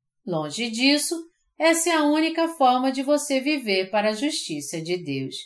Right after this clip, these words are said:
Para os crentes no Evangelho da Água e do Espírito, levar essa vida, onde eles rejeitam os desejos do mundo pelo Senhor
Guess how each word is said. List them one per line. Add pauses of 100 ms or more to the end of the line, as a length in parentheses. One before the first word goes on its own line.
(1080)
Para
os
crentes
no
Evangelho
da
Água
e
do
Espírito, (240)
levar
essa
vida, (340)
onde
eles
rejeitam
os
desejos
do
mundo
pelo
Senhor